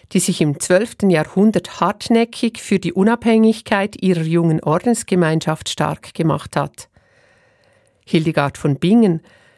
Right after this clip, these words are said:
eine große Denkerin, Mystikerin, Komponistin und Heilkundige. Oder die namenlos gebliebene Frau des Noah.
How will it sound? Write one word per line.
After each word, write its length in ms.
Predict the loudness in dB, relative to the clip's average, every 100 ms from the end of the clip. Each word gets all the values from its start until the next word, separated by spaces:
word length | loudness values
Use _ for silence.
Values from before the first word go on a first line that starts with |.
| _ _
eine 180 | 0 2
große 420 | 2 0 0 0
Denkerin, 640 | 0 0 0 0 2 0 -2 _ _
Mystikerin, 880 | 2 2 2 -4 -2 0 2 0 -2 -6 _ _ _ _
Komponistin 840 | -2 -2 0 0 0 -2 0 2 2
und 260 | 0 -2
Heilkundige. 840 | -4 -4 -4 -2 0 -2 -4 -6 -6 _ _ _ _ _ _ _ _
Oder 180 | -2 2
die 140 | 2
namenlos 680 | 4 4 2 2 2 0 -4
gebliebene 480 | -4 0 0 2 0
Frau 320 | 0 -2 -2
des 200 | -6 -2
Noah. 460 | 2 2 2 0